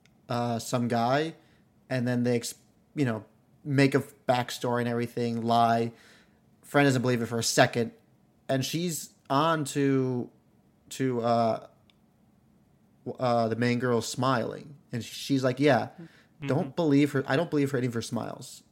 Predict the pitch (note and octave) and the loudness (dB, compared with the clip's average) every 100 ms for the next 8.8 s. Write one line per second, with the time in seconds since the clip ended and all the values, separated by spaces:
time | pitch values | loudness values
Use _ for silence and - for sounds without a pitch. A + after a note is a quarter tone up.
0 | - - A#2 C3+ C#3 A#2 A2 G#2 A#2+ - | -12 -2 0 2 2 2 -2 -6 -8 -10
1 | - - _ _ A#2+ A#2 A2+ A2 A#2+ A2 | -16 -20 _ _ -2 0 0 -2 -4 -4
2 | - _ B2 E3+ E3 A2 A2 G2+ A2+ D3 | -8 _ -2 2 4 4 0 2 2 2
3 | - - - - - _ _ _ - C3+ | -2 -20 -20 -20 -20 _ _ _ -4 -2
4 | C3 - C#3+ C#3+ C#3 - - C3+ C3 D3+ | 0 4 4 4 0 0 -2 0 2 0
5 | D3 D#3 D#3 D3+ D#3 E3+ - - A#2+ C3 | 0 0 0 0 -2 -6 -10 -8 -6 -6
6 | - A#2 A2 - _ _ _ _ _ _ | -4 -4 -6 -14 _ _ _ _ _ _
7 | _ _ _ A#2 - C#3 - G3 B2 A#2+ | _ _ _ -4 4 4 4 -2 -2 2
8 | D3+ C#3+ A#2+ B2 C3+ C#3+ D#3+ | 2 4 0 -2 -4 -6 -8